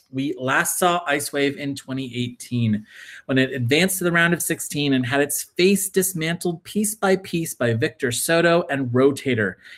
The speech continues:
in one of the most destructive matches of that season. Two years later, they returned to the competition with a brand new paint scheme, a new bot,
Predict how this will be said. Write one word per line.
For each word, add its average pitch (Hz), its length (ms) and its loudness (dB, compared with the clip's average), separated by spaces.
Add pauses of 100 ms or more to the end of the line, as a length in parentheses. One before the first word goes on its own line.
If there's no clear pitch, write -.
(140)
in 113 100 2
one 117 140 6
of 113 60 4
the 107 60 0
most 107 320 -2
destructive - 680 -6
matches 123 440 0
of 107 240 -8
that 98 200 -6
season. 95 520 -6 (520)
Two - 160 2
years 180 320 6
later, 120 380 4
they 127 120 -2
returned 117 420 -2
to 214 60 0
the 185 100 0
competition 117 720 -4
with 113 140 -2
a 110 80 -2
brand 143 380 0
new 190 140 4
paint 131 320 -4
scheme, 127 520 -2
a 104 60 -10
new 120 260 0
bot, 120 380 2